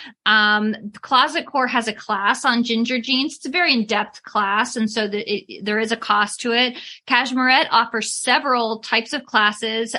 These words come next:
Um, they may not be for individual patterns, but they use individual patterns to, to do, like, pants fitting and bras fitting and jeans. And,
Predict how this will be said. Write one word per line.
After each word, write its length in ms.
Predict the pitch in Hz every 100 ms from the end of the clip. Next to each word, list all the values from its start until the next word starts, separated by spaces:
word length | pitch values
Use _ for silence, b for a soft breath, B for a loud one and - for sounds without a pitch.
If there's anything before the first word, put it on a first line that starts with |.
| -
Um, 440 | 220 208 208 214 B B
they 100 | 247
may 160 | 254 262
not 260 | 262 247 214
be 400 | 226 220 214 - - _ -
for 140 | 226
individual 640 | - 240 240 226 214 226 214
patterns, 600 | - 202 208 240 262 254
but 140 | 233
they 80 | 233
use 400 | 214 208 226 240
individual 520 | 220 214 202 202 208 202
patterns 560 | - 196 196 190 202
to, 360 | - 214 190 185 -
to 120 | 208
do, 220 | 196 190
like, 300 | 196 185 -
pants 340 | 311 370 359
fitting 420 | - 220 190 185 196
and 80 |
bras 380 | 220 311 320 302
fitting 420 | - 208 185 185
and 140 | 185 196
jeans. 480 | 277 302 254 214 202
And, 260 | 190 196